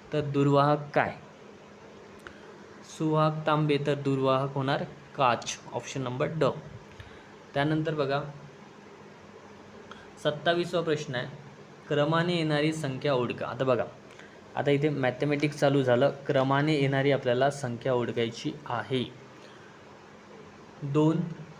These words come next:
सहा, अठरा, चौपन्न आणि एकशे बासष्ट. त्याच्यानंतर ह्या रिकाम्या जागेमध्ये काय येणार?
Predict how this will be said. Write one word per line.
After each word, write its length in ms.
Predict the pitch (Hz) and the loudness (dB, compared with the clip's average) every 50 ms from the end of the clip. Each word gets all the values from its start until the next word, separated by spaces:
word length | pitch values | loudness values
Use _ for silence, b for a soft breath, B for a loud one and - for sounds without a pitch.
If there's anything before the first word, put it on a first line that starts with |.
| - - | -18 -12
सहा, 400 | - - 147 135 - 143 143 151 147 147 - - | -4 -2 -2 0 0 0 0 0 0 -2 -4 -4
अठरा, 420 | 135 131 - - 139 139 139 147 147 - - | -4 -4 -4 -4 0 0 0 0 0 -4 -10
चौपन्न 560 | - - 151 131 127 123 123 127 139 143 139 | -6 -2 0 0 0 -2 -2 -2 -2 0 0
आणि 200 | 120 120 131 139 - - | 0 -2 -2 -4 -6 -6
एकशे 260 | 123 - - - 151 139 | -8 -8 -2 0 0 2
बासष्ट. 580 | 123 120 117 117 117 - 135 123 - - - - - - | 4 4 4 4 2 0 -2 -2 -2 -4 -8 -14 -6 -2
त्याच्यानंतर 520 | - 120 117 - 135 131 127 127 123 135 143 139 - - - - | -2 0 0 0 -4 -4 -4 -6 -6 -8 -8 -8 -10 -14 -14 -8
ह्या 140 | 131 131 131 | -4 -2 0
रिकाम्या 400 | 131 127 123 - 139 135 139 139 | 0 0 2 2 4 4 4 4
जागेमध्ये 480 | 131 139 139 139 143 139 143 143 143 139 | 4 4 4 4 4 4 4 4 2 4
काय 160 | 143 143 131 | 4 4 4
येणार? 240 | 127 120 117 123 | 4 4 2 0